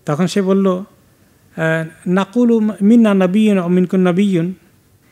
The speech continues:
যে তোমাদের একজন নবী আছে, আমাদের মধ্যে থেকে একজন নবী হবে, ওই যে মুসাইলামা যেটা বলেছিল। তো উনি যখন মারা গেছেন, আমাদের নবী তো এখনও বেঁচে আছেন, তো আমরা তো তার অনুসারী হিসাবে আছি।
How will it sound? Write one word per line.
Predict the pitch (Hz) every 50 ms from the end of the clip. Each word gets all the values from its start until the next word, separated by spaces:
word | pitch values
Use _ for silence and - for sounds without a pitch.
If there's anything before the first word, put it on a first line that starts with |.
| _ _ -
যে | 196 185
তোমাদের | - 233 226 233 220 196 185 202 196 190 196 - - _ _ _ _ _ _ _
একজন | - 190 165 156 196 202
নবী | 190 190 190 175 185 180
আছে, | 175 170 156 - - 185 180
আমাদের | 165 175 180 180 180 185 180
মধ্যে | 175 175 170 180
থেকে | 156 - 175 170
একজন | 175 156 143 170 165 160
নবী | 151 143 151 135
হবে, | 127 135 151 170 - _ _ _ _ _ _ _ _ _ _ _ _ _ _ _ _ _ _ _ _ _ _ _ _ _ _ _ _ -
ওই | 165 170
যে | 160 170 170 170 170 185 - - _ _ _ -
মুসাইলামা | 160 151 - 180 165 165 160 156
যেটা | 151 151 147 160
বলেছিল। | 147 151 151 147 135 - 160 139 147 160 - _ _ _ _ _ _ _ _ _ _ _ _ _ _ _ _ _ _ _ _ _ -
তো | 185 190 190
উনি | 202 208 202
যখন | 202 190 - 202 202
মারা | 202 208 196 190 180
গেছেন, | 180 175 - - 190 185 190 _ _ _ _ _ -
আমাদের | - 170 175 190 180 190
নবী | 185 185 175 180
তো | 165 185
এখনও | 175 147 175 175
বেঁচে | 170 175 147 165 160
আছেন, | 147 - - - 143 - _ _ _ _ _ _ _ _ _ _ _ _ _ _ _ _ _ _ _ _ _ _ 127 123 120 123 120
তো | 175
আমরা | 165 165 165 165 170 165
তো | 165 170
তার | 160 175 170 156 165 190
অনুসারী | 190 175 175 - - 180 170 151
হিসাবে | 151 170 170 160 165
আছি। | 156 151 - - 175